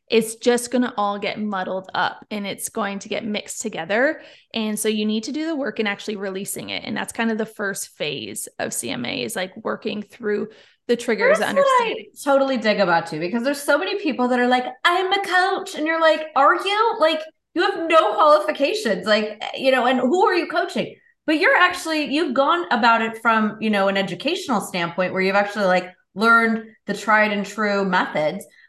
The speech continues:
Speaker 2: but then also taking this, like, life experience. I mean, I feel like you've lived a hundred lives in your young life,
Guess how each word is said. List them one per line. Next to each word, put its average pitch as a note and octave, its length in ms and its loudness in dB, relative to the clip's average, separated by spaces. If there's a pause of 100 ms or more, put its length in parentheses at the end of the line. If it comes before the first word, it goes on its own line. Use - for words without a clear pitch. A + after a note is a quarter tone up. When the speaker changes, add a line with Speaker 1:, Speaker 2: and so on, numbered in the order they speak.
(120)
Speaker 2:
but A#3+ 140 2
then C#4 160 6
also D4+ 300 4
taking D#4 360 -2
this, - 200 2
like, A3 160 0
life G3+ 360 0
experience. A3+ 640 -2
I G3+ 40 -6
mean, G#3 100 -2
I G#3+ 120 -2
feel B3 120 0
like B3 180 0
you've G#3+ 140 -6
lived A3 200 0
a G#3 60 4
hundred A3 480 -2
lives F#3+ 580 2
in A3 300 0
your F#3+ 300 -2
young G3 320 0
life, F3 340 0